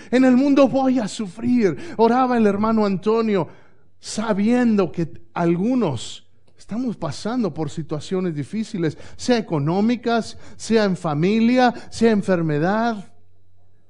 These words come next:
El que estás en Cristo no significa que no vas a tener problemas.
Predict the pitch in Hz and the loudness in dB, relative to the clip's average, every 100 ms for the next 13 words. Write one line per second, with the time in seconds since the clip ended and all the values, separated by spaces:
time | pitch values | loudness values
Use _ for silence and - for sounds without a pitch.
0 | - 170 170 170 151 220 233 - 185 - | -8 -6 -4 -6 -6 -6 -6 -4 -6 -4
1 | 190 202 - 165 185 - 180 143 - 202 | -4 -4 -6 -6 -6 -6 -6 -6 -6 -6
2 | 196 131 104 101 - - - - - 135 | -6 -8 -10 -14 -18 -20 -20 -20 -12 -6
3 | 175 214 - 139 120 120 107 117 107 127 | -4 -6 -6 -8 -6 -6 -6 -8 -8 -6
4 | 165 127 90 - - | -6 -6 -12 -18 -18